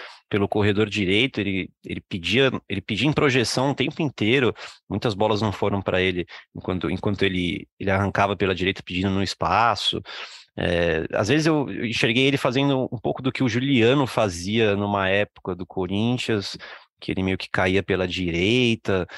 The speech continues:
só que com mais intensidade do que, que o Juliano.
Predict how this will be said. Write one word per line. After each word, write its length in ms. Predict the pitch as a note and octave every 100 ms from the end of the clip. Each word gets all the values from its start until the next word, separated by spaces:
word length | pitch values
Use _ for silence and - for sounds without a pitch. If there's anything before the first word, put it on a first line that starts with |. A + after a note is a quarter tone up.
| - -
só 180 | - A2+
que 180 | - F#2
com 160 | -
mais 240 | F#2+ G2+ G2
intensidade 800 | F#2+ G#2+ G#2 - F#2+ G2 G2+
do 100 | F#2
que, 100 | -
que 160 | - -
o 60 | G2
Juliano. 720 | G2+ F#2+ F2+ F#2 A2+ G#2+ F#2